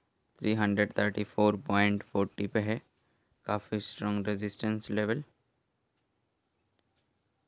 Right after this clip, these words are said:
सपोर्ट अगर देखा जाए तो गाइस, इसका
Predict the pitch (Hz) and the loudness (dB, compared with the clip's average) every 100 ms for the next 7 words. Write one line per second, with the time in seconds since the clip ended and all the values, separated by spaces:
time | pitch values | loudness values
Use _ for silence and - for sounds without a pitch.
0 | _ _ _ _ _ - - 113 - 107 | _ _ _ _ _ -14 -6 -6 0 0
1 | 107 107 107 101 104 - 107 107 104 107 | 2 2 2 0 -2 0 0 2 0 0
2 | 107 104 110 - 120 | -2 -2 -6 -4 -2